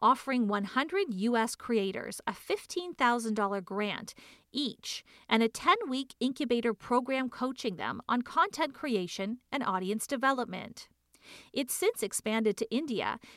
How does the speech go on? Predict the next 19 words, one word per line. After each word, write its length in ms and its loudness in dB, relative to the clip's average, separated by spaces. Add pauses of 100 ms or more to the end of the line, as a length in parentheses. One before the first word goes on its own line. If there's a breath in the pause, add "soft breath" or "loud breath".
(120)
and 120 6
is 220 2
open 300 0
for 180 -6
applications 840 0 (100)
in 140 0
the 40 -2 (220)
U 60 -4
K 420 -8 (100)
and 140 -2
Brazil. 600 0 (720 loud breath)
For 180 2
regular 460 4
creators, 760 0 (240 loud breath)
LinkedIn 800 -2
is 120 -2
a 60 -4
promotional 640 -2
tool 460 -6